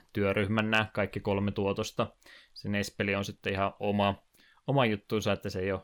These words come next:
alkuunkaan samanlainen kuin tämä. Se on ilmeisesti vähän, onks ne jopa leveleitakin, mitä on ja muuta, että olen, niin,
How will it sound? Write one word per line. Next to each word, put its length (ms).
alkuunkaan 540
samanlainen 540
kuin 160
tämä. 400
Se 100
on 120
ilmeisesti 360
vähän, 340
onks 200
ne 60
jopa 200
leveleitakin, 800
mitä 300
on 240
ja 200
muuta, 400
että 260
olen, 560
niin, 300